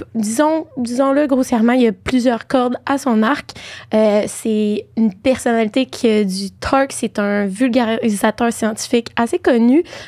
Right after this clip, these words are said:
Plusieurs le connaissent d'ailleurs pour, euh, sa chronique, euh, à Radio-Canada, Les Années-Lumière. Euh, c'est un auteur, conférencier, euh, éditeur, chercheur, conseiller scientifique, j'en passe. Et là, je fais jamais ça,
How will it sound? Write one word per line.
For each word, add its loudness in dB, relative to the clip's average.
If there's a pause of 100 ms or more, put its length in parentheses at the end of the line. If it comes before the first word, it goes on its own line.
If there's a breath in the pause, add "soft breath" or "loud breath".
(160 loud breath)
Plusieurs 2
le 2
connaissent 0
d'ailleurs 0
pour, -2
euh, 2
sa -4
chronique, -2
euh, 2
à -2
Radio-Canada, 2
Les 2
Années-Lumière. 2 (520 loud breath)
Euh, 2
c'est -8
un 4
auteur, 2
conférencier, -2 (460 loud breath)
euh, 2 (460)
éditeur, 2
chercheur, -2
conseiller -4
scientifique, -4
j'en -2
passe. 2 (360 loud breath)
Et 2
là, 4 (1080)
je -6
fais 2
jamais 2
ça, 2